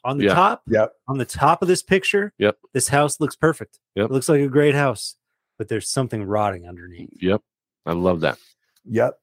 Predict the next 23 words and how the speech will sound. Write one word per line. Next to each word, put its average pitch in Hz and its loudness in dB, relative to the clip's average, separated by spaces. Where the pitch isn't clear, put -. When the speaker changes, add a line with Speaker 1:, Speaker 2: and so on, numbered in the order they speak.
Speaker 3:
Thank 151 0
you. 123 4
Thank 135 0
you. 107 4
And, 104 0
uh, 107 4
yeah, 139 4
it's, - -2
it's 151 -4
been 190 2
really 214 2
cool 180 2
to 170 4
see 156 2
the 139 0
response. 120 0
Um, 113 0
it 120 2
does 120 2
really 127 2
well 113 4
in 104 4
bookstores. 131 0